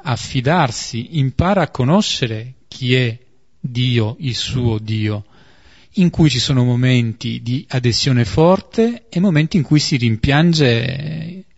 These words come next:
le cipolle di, dell'Egitto, si rimpiange la schiavitù, si stava meglio quando si stava peggio, ma dove, dove ci avete portato? È, è, è una vita, e la vita di ciascuno di noi può essere in cui ci sono momenti in cui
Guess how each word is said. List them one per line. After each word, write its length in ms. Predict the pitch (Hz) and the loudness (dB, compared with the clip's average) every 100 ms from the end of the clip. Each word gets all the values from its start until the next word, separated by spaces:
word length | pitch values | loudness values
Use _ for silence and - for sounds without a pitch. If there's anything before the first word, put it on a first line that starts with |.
| _ - _ | _ -20 _
le 140 | - | -8
cipolle 560 | 120 135 - 131 143 131 | -4 -2 0 0 2 0
di, 220 | 117 117 | 0 -2
dell'Egitto, 760 | 110 110 107 107 160 185 - 110 | -4 -4 -6 -2 0 0 -2 -10
si 140 | - | -8
rimpiange 480 | 120 113 131 123 120 | -8 -6 -6 -6 -6
la 100 | 117 | -8
schiavitù, 600 | - 127 113 - 147 170 | -8 -8 -8 -4 0 0
si 160 | - 117 | -2 -8
stava 280 | - 123 | -6 -4
meglio 280 | 120 131 127 | -4 -2 -2
quando 200 | 120 117 | -2 -4
si 120 | 107 | -6
stava 300 | 113 - 117 | -6 -2 -2
peggio, 460 | 110 143 170 131 113 | 0 0 0 -2 -6
ma 140 | 117 | -6
dove, 260 | 123 131 123 - - - - | -4 -4 -6 -12 -20 -20 -4
dove 220 | 139 160 | 0 2
ci 120 | - | 2
avete 280 | 143 151 156 | 2 2 2
portato? 840 | 131 117 - 170 170 117 - 123 123 _ _ - - - - - - _ _ _ _ _ | 0 -2 -4 -2 0 -2 -4 -10 -10 _ _ -20 -20 -20 -20 -20 -20 _ _ _ _ _
È, 220 | - 147 | -10 -8
è, 240 | - 139 | -2 -2
è 140 | 220 143 | 0 0
una 200 | 139 101 | 0 -2
vita, 600 | 107 143 - 120 110 - | -4 -4 -6 -10 -12 -10
e 180 | 160 123 | -6 -2
la 120 | 120 | 0
vita 260 | 117 139 135 | 0 0 -2
di 140 | 113 | -4
ciascuno 520 | - 123 - 147 139 | -8 -10 -8 -6 -4
di 100 | 123 | -4
noi 220 | 120 170 185 | -2 -2 -2
può 180 | 123 | -4
essere 340 | 117 110 - 117 | -4 -6 -8 -8
in 80 | 123 | -6
cui 180 | 156 | -4
ci 120 | 143 135 | -4 -6
sono 260 | 139 120 | -6 -4
momenti 500 | 120 123 139 143 - | -4 -2 -2 -4 -4
in 120 | 120 | -6
cui 520 | 120 - 139 131 120 | -6 -2 2 2 0